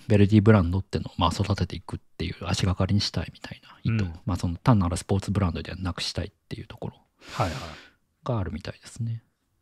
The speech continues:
Speaker 1: で、あと面白いのは、リバプール、あの、日本人の遠藤選手が、
Speaker 2: うん。
Speaker 1: まあ、最近移籍しましたけど、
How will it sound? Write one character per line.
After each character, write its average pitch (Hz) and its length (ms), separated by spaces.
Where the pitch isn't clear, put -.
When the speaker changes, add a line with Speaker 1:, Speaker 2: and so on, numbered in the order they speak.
Speaker 1:
で、 120 60
あ 127 80
と 127 100
面 98 220
白 135 320
い 90 40
の - 160
は、 - 220
リ 127 140
バ 160 100
プ - 140
ー 80 140
ル、 - 280
あ 98 140
の、 82 340
日 98 100
本 107 180
人 107 160
の 82 80
遠 95 220
藤 80 200
選 110 300
手 - 200
が、 - 200
Speaker 2:
う - 40
ん。 - 40
Speaker 1:
ま - 40
あ、 95 40
最 92 180
近 - 120
移 85 60
籍 95 220
し - 120
ま 87 80
し - 100
た - 100
け - 100
ど、 - 220